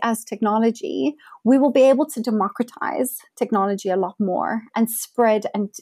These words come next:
the, out that power. And society will be able to get a bit more power back and not feel so enslaved by so many of these tech companies. So for me, that's the kind of real importance around this is, is building confidence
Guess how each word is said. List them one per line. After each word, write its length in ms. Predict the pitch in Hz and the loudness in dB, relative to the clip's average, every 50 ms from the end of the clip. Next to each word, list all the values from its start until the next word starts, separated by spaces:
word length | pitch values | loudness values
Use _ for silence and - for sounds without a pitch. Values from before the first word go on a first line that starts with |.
| _ _ - | _ _ -6
the, 160 | 208 - - - | -4 -4 -2 -2
out 220 | - 190 214 214 | 0 -2 -2 -2
that 200 | - 202 196 - | -2 -4 -4 -6
power. 580 | - - - 202 - 196 - - - - 254 269 269 _ _ _ _ _ _ _ - - _ - | -8 -4 -2 0 0 0 0 -2 -2 -2 -2 -4 -6 _ _ _ _ _ _ _ -20 -12 _ -2
And 300 | 240 233 233 226 226 226 - _ | 0 2 2 2 0 0 -4 _
society 880 | - - - 254 240 - 262 240 247 254 262 254 - - 226 220 220 214 202 | -8 -6 -4 -4 -2 0 2 2 2 2 0 0 -2 0 0 2 2 0 0
will 480 | 208 226 220 220 214 214 208 226 220 - _ _ _ _ - 208 - | 2 4 4 6 6 6 4 2 0 -4 _ _ _ _ -12 -2 2
be 100 | 240 240 | 4 6
able 160 | 240 247 254 262 | 6 6 4 2
to 120 | - 254 | -2 -2
get 220 | 220 - 247 - - | 0 2 2 2 2
a 40 | 220 | -2
bit 240 | 202 - 240 233 - | 0 0 0 2 2
more 140 | 233 214 202 | 2 0 0
power 360 | 220 - - 233 226 220 214 | -2 -6 -4 0 2 2 2
back 460 | 196 - 226 - - - - - - - - | 2 2 0 0 -2 -4 -12 -16 -14 -6 0
and 160 | - 220 226 233 | 4 6 6 6
not 180 | 240 247 240 | 6 4 2
feel 240 | - - - 247 226 | 0 0 2 2 2
so 220 | 220 - 233 214 | 2 0 0 0
enslaved 680 | 214 202 196 - - 214 196 175 - 185 202 208 - - _ | 0 0 0 0 0 0 2 2 2 0 -2 -2 -6 -8 _
by 380 | - 202 185 185 185 185 202 202 - | -2 0 0 0 -2 -2 -4 -8 -8
so 200 | - - 240 214 | -6 -2 0 2
many 180 | 214 202 202 | 2 2 0
of 80 | 190 190 | 0 -2
these 160 | 185 185 - | -4 -6 -6
tech 220 | - - - - - | -8 -16 -18 -18 -14
companies. 640 | - 208 202 - - - - 90 - 269 269 - - _ - - - - - _ _ _ | -10 -10 -10 -10 -10 -10 -8 -6 -4 -4 -4 -6 -10 _ -20 -20 -20 -20 -20 _ _ _
So 140 | - - 262 | -10 -8 -4
for 120 | 233 - | 2 4
me, 160 | 277 294 294 277 | 6 6 6 6
that's 340 | 240 277 277 277 - - | 4 4 2 0 -4 -4
the 100 | - 262 | -4 -4
kind 320 | 247 - - 262 247 247 240 | -4 -2 -2 0 2 2 2
of 100 | 214 220 | 2 4
real 260 | 240 247 240 240 240 | 4 6 6 6 6
importance 600 | 226 220 214 - - 208 220 214 220 202 202 - | 4 2 0 2 2 2 2 2 0 -2 -2 -2
around 400 | 196 185 190 180 185 202 208 202 | -4 -2 -2 -2 0 -2 -2 0
this 280 | - - 220 226 - - | 0 0 -2 -2 -2 -2
is, 280 | 214 208 202 - - _ | -2 -2 -2 -6 -6 _
is 240 | - 220 220 202 196 | 0 2 2 0 -2
building 460 | 202 - - 240 247 247 254 240 233 | -4 0 4 4 4 4 4 2 0
confidence 920 | 240 - - 262 262 262 - 302 240 226 214 208 214 220 214 - - - | 0 0 0 0 0 2 2 2 2 2 2 2 0 0 -2 -4 -10 -12